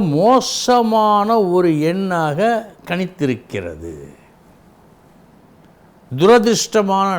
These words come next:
நாள், விபத்து, ஆபத்து, உடல் நலம், கஷ்டம், இவை போன்ற அசம்பாவிதங்கள் நடக்கும் எண் என்று இந்த பதிமூன்றுக்கு வைத்திருக்கிறார்கள்.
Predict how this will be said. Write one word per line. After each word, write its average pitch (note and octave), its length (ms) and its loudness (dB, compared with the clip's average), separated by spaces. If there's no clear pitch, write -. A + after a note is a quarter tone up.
நாள், G2 300 -8
விபத்து, D#3+ 680 0
ஆபத்து, F3 540 0
உடல் G3 340 2
நலம், D3 340 0
கஷ்டம், E3+ 560 -2
இவை G#3+ 260 4
போன்ற F#3 280 0
அசம்பாவிதங்கள் B3 1300 2
நடக்கும் G3 600 -2
எண் E3 120 -2
என்று F3 180 0
இந்த E3+ 140 -4
பதிமூன்றுக்கு D#3+ 640 -4
வைத்திருக்கிறார்கள். G2+ 720 -6